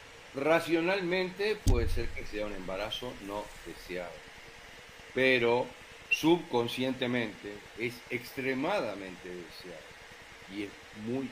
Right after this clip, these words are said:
tal vez necesitado y deseado, y por eso quedo embarazada como mujer,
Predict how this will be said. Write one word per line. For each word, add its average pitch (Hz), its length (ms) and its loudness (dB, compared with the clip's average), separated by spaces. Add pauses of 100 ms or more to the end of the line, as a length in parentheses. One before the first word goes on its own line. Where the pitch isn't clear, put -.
tal 95 160 -2
vez 104 220 -4
necesitado 92 1000 -6
y 117 100 -6
deseado, 95 680 -6 (420)
y 98 60 -10
por - 180 -4
eso 147 320 -4
quedo 104 300 2 (360)
embarazada 80 540 -10 (480)
como 104 180 -2
mujer, 135 460 8